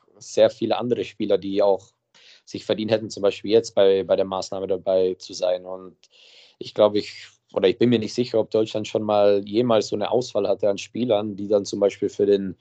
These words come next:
Olympiakader ausgesucht werden müssen. Ähm, das wird natürlich für einen Bundestrainer, äh, eine, eine sehr, sehr,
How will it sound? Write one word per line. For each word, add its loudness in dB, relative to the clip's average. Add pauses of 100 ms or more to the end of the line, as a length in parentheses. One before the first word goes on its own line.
(380)
Olympiakader 4
ausgesucht -4
werden -2
müssen. -8
Ähm, -4 (320)
das -6
wird 2
natürlich 0
für 0
einen -2
Bundestrainer, 2 (680)
äh, 0
eine, 4 (120)
eine -4
sehr, 2
sehr, -2